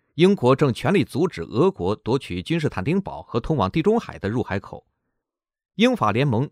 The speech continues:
确实挡住了俄国进军的步伐，但为此付出的代价是外交关系日趋紧张。冲突不是起于争夺克里米亚，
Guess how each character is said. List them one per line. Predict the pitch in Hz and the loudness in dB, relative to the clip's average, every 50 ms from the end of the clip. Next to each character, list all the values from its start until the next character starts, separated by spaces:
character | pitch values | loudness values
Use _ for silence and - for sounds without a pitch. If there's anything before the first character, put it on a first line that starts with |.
| _ - | _ -10
确 | - - 202 160 | -4 0 0 0
实 | - - - 170 | 0 0 -2 -4
挡 | - - - _ - | -2 -4 -8 _ -6
住 | - 107 | -4 -2
了 | 107 98 | -2 -2
俄 | - - 135 180 | 0 0 0 0
国 | 170 - 87 98 107 | 0 0 -2 -2 -2
进 | - 156 117 | 0 0 -2
军 | - - 170 165 | 0 0 0 0
的 | 135 | 0
步 | - 120 92 | -2 -4 -8
伐， | - - - - - _ _ _ _ _ _ _ - | -8 -10 -18 -18 -18 _ _ _ _ _ _ _ 2
但 | 143 147 | 4 4
为 | 156 180 131 | 6 6 4
此 | 98 - - 87 90 | 4 2 -4 -8 -8
付 | - - 139 113 | -6 -4 -4 -4
出 | - 151 | -2 -2
的 | 151 | -4
代 | - - 202 139 82 | 0 0 0 -2 -2
价 | - 95 82 - _ _ _ _ | -4 -10 -12 -12 _ _ _ _
是 | - - 117 117 | -8 -2 -2 0
外 | 113 147 123 | 2 2 2
交 | 101 127 131 | 4 2 2
关 | - 160 160 175 170 | 2 2 2 2 0
系 | - - 98 - | -4 -6 -10 -8
日 | - 127 113 156 | -6 -6 -6 -6
趋 | - 110 101 | -6 -8 -10
紧 | - - - - | -10 -12 -16 -12
张。 | - 90 92 92 _ _ _ _ _ _ _ _ _ _ _ _ _ _ _ _ _ _ _ _ _ _ _ _ _ - | -10 -8 -8 -8 _ _ _ _ _ _ _ _ _ _ _ _ _ _ _ _ _ _ _ _ _ _ _ _ _ -4
冲 | - - 226 247 240 | 2 2 4 4 2
突 | - - 147 127 117 | 0 0 2 2 2
不 | - 170 | 2 2
是 | 190 - 175 | 4 4 2
起 | - - - - | 0 -2 -8 -8
于 | 80 92 120 | -4 -2 -2
争 | 120 - 185 190 190 | 0 0 0 0 0
夺 | - 87 101 | -2 0 -2
克 | 123 - - | -2 -2 -2
里 | 131 156 170 | -2 -2 -2
米 | 127 76 80 | -2 -2 -4
亚， | 104 117 - | -6 -6 -6